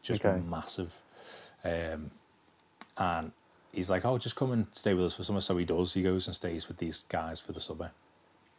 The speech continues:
Speaker 1: Anyway, a few things start to happen,
Speaker 2: Hmm.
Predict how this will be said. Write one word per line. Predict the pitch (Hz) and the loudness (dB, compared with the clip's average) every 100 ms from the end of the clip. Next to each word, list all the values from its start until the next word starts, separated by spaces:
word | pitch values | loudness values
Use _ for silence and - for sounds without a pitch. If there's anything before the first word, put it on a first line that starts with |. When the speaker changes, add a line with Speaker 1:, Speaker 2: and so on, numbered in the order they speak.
| _ _ _ _ - - | _ _ _ _ -10 0
Speaker 1:
Anyway, | 117 113 92 82 76 - - - | 4 6 6 4 0 -12 -20 -20
a | - | -4
few | 113 127 | 2 2
things | - 104 98 | 4 2 2
start | - 98 - | 2 2 2
to | 92 | 2
happen, | 80 - 92 - _ | 0 0 -4 -4 _
Speaker 2:
Hmm. | 123 104 98 | 0 2 2